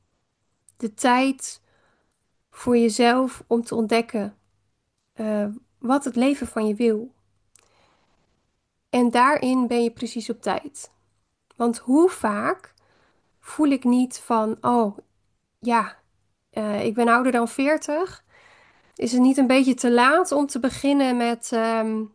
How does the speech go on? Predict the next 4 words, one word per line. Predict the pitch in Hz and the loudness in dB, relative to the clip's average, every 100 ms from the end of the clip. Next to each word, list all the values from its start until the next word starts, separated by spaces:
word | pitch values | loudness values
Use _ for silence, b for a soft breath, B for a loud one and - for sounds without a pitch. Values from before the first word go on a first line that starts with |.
| _ _ _ _ _ _ | _ _ _ _ _ _
eh, | 240 226 220 220 214 208 _ _ _ | -6 -4 -2 -2 -4 -6 _ _ _
met | 240 233 226 | -4 -2 -2
dit?" | 254 294 - - b b b b b b b _ | -4 -4 -10 -14 b b b b b b b _
Ehm, | 240 233 233 226 226 226 226 | -2 2 2 2 2 2 0